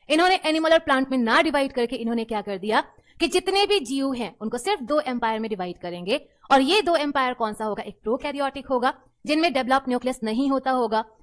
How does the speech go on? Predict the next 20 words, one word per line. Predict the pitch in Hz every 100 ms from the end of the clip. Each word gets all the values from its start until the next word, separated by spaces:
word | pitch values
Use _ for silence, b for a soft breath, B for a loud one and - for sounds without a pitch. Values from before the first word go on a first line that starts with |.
| -
और | 294
दूसरा | 339 349
हमारा | 359 339 320
कौन | 302 277
सा | 285
होगा? | 277 277 -
यूकैरियोटिक | 208 240 262 254 247 247
होगा | 247 233 294 - b -
जिसमें | 262 302
हमारा | 277 277
डेवलप | 226 190 214 -
न्यूक्लियस | 208 180 214 -
पाया | 180 175
जाता | 175 170 180
होगा। | 185 165 156 _ _ _
तो | 262
चले | 285 311
इन्होंने | 320 277 294 320
क्या | 294 277
बोला, | 214 175 170